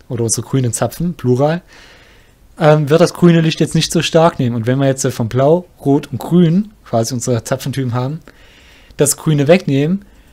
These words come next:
wird hauptsächlich Blau und Rot übrig bleiben, also lila, aber das Bild wird pink, sehen wir ja trotzdem noch grüne Reize ankommen.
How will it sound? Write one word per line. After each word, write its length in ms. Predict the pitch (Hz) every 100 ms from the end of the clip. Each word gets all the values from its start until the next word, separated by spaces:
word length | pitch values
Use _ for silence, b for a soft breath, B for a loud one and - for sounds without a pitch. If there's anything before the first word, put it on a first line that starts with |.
| b
wird 180 | - 139
hauptsächlich 540 | 143 160 - 156 156 -
Blau 180 | 147
und 180 | 135 127
Rot 180 | 151 165
übrig 380 | - 113 113 -
bleiben, 320 | 120 110 120
also 240 | 113 104
lila, 460 | 120 143 139 127 180 - - -
aber 180 | 151 131
das 140 | 127
Bild 240 | - 156 151
wird 140 | 143
pink, 200 | - 160
sehen 180 | - 156
wir 80 | 135
ja 60 |
trotzdem 340 | 123 139 135 143
noch 120 | 123
grüne 340 | - 139 131
Reize 320 | 120 127 123 135
ankommen. 380 | 120 117 101